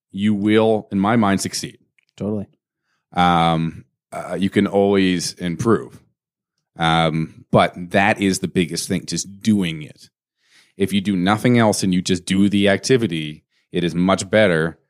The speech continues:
Speaker 1: than, than, you know, "Oh, what am I gonna say?" Like, I, I'll do an example. I just walk into realty offices.
Speaker 2: Yeah.
Speaker 1: And countless times,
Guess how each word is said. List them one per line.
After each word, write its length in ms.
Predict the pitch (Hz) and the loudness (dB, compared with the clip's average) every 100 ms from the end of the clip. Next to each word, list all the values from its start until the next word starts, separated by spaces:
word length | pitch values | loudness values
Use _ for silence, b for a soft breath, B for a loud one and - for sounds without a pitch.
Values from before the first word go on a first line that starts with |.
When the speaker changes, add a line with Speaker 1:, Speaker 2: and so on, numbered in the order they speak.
| _ | _
Speaker 1:
than, 480 | 87 87 87 85 76 _ _ _ - | -4 -2 -2 -4 -8 _ _ _ -12
than, 460 | 90 87 85 82 82 | -4 -2 -2 -4 -8
you 100 | 95 | -10
know, 260 | 85 67 - | -10 -12 -14
"Oh, 220 | 87 90 | -12 -8
what 140 | 82 92 | -2 0
am 100 | 92 | 0
I 60 | |
gonna 140 | 92 90 | 0 -2
say?" 540 | - 127 101 78 73 85 _ _ _ _ - | 0 2 2 0 -8 -16 _ _ _ _ -4
Like, 200 | 92 90 | -2 0
I, 220 | 98 95 | 2 2
I'll 140 | 95 101 | 2 4
do 140 | 107 | 4
an 80 | 104 | 4
example. 460 | 92 110 110 78 71 | 4 2 2 0 -4
I 120 | 92 | -4
just 160 | 107 95 | -4 -2
walk 340 | 92 90 - | 2 2 2
into 160 | 95 98 | -2 0
realty 320 | 123 - 85 | 0 0 -2
offices. 540 | 73 - 78 - - _ _ | -6 -8 -14 -16 -20 _ _
Speaker 2:
Yeah. 160 | - 110 - B B | -2 -2 -2 B B
Speaker 1:
And 200 | - 107 | -4 -4
countless 380 | 80 104 107 101 | 0 0 0 -2
times, 600 | - 113 101 82 85 - | 0 2 2 2 -2 -6